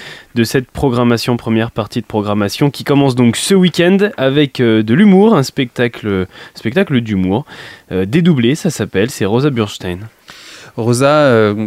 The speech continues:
Speaker 2: a créé un nouveau spectacle cette année, euh, donc, euh, qui est un, un spectacle où elle continue, hein, euh,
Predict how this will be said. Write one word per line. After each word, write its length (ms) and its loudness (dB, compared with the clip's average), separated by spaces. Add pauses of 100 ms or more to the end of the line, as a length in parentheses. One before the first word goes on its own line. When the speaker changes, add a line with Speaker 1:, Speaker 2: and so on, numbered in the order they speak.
(160)
Speaker 2:
a 60 -14
créé 240 -2
un 60 2
nouveau 180 0
spectacle 420 -4
cette 200 -4
année, 280 0 (580)
euh, 460 0 (600)
donc, 340 -2
euh, 260 2
qui 140 -12
est 120 -8
un, 360 -4
un 60 -6
spectacle 440 -4 (600)
où 100 2
elle 120 0 (120)
continue, 460 0
hein, 240 0
euh, 160 -2